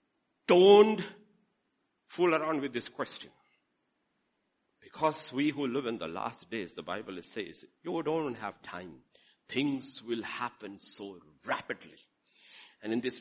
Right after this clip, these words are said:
last days, you look at what these people are speaking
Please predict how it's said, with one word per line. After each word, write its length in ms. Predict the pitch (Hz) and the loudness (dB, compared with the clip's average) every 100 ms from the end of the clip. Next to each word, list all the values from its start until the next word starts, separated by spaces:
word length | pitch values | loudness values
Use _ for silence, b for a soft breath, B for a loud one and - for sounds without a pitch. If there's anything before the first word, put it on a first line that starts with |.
| 98 | -8
last 320 | 98 139 - | -6 -6 -10
days, 140 | 151 123 | -16 -10
you 260 | 151 254 | -2 -2
look 380 | 247 202 233 - | 0 -4 -6 -6
at 180 | 220 - | -8 -6
what 360 | 131 165 185 | 0 0 0
these 160 | 202 - | -6 -6
people 420 | - 190 185 202 | -10 -10 -6 -4
are 120 | 180 | -4
speaking 600 | 180 - - 175 202 190 | -8 -6 0 0 0 -10